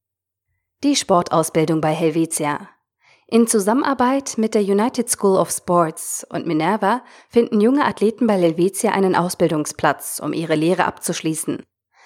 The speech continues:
Die Leistungssportlerinnen und Sportler sind während eines Jahres gleich viel im Betrieb wie normale Lernende.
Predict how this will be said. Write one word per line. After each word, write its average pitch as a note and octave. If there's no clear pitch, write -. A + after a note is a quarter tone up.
Die F#3+
Leistungssportlerinnen F3
und F#3
Sportler G3
sind G#3+
während A#3
eines F#3
Jahres F3+
gleich F#3
viel E3+
im D#3
Betrieb D#3+
wie D3+
normale D#3
Lernende. D3+